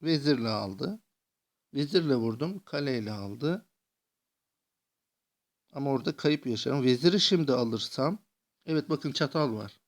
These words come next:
Harika. Çatal var, güzel. O da bunu görüp çekilebilir.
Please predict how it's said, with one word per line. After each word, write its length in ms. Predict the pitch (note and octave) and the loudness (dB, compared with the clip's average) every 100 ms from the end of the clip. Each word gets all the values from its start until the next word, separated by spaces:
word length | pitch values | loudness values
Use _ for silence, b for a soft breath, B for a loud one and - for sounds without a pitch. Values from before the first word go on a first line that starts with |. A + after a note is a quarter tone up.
| _ | _
Harika. 440 | C3 B2+ _ - _ _ _ _ _ _ _ _ _ _ _ _ _ _ _ _ _ _ _ _ _ _ _ _ _ _ _ _ | -18 -18 _ -20 _ _ _ _ _ _ _ _ _ _ _ _ _ _ _ _ _ _ _ _ _ _ _ _ _ _ _ _
Çatal 400 | C#3 C#3 A2+ G#2+ | -8 -6 -8 -10
var, 220 | G2+ - | -14 -16
güzel. 300 | C3+ B2+ A2 - _ _ _ _ _ _ _ _ _ _ _ _ _ _ _ _ _ _ _ _ _ _ | -12 -10 -10 -14 _ _ _ _ _ _ _ _ _ _ _ _ _ _ _ _ _ _ _ _ _ _
O 140 | C3+ | 0
da 100 | C#3 | 2
bunu 200 | C3+ C#3+ | 2 2
görüp 280 | D3 C3+ - | 4 2 2
çekilebilir. 840 | - C#3 C#3 C3 C3+ A#2+ D#3 - | -4 -2 2 2 2 -2 -6 -8